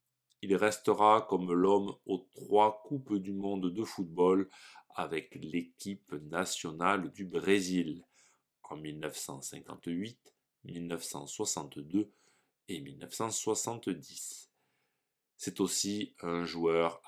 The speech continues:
à l'aisance sur le terrain, jamais égalé. Joueur professionnel de football de mille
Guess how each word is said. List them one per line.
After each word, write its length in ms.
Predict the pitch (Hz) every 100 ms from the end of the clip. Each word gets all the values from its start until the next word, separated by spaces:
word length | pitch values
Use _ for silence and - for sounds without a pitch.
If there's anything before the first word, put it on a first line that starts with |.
| -
à 100 | 76
l'aisance 1000 | 76 90 95 82 95 95 95 92 - 78
sur 360 | - - 80
le 140 | 76 73
terrain, 400 | - 76 78 71 _ _
jamais 960 | - 80 76 80 90 90 85 95 107 _ _ _
égalé. 540 | 131 127 98 85 76 - _ _ _ _ _ _ _ _ - - - _ _
Joueur 440 | 90 90 92 90
professionnel 840 | - - - 82 - 87 87 82 80
de 140 | 135
football 720 | 139 120 98 92 90 92 92
de 140 | - 80
mille 280 | 80 85